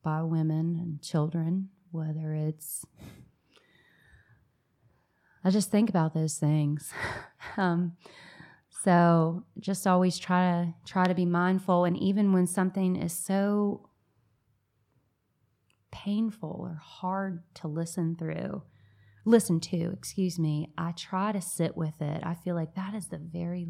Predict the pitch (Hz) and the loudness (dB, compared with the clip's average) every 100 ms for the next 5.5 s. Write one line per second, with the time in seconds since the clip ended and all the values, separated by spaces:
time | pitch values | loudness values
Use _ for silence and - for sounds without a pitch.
0 | 160 170 165 156 - - - 165 156 151 | -6 -6 -6 -6 -12 -14 -8 -8 -8 -10
1 | 147 147 147 147 147 151 - 139 _ _ | -10 -8 -6 -6 -4 -6 -8 -12 _ _
2 | _ _ _ _ _ - 190 190 233 202 | _ _ _ _ _ -6 -4 -2 -2 -2
3 | - 196 190 170 165 180 175 175 170 170 | -2 0 2 2 2 -2 0 0 0 2
4 | 165 165 160 165 165 160 160 160 - 170 | 4 2 0 -2 0 0 -2 -4 -6 -6
5 | 170 170 185 185 | -6 -6 -6 -4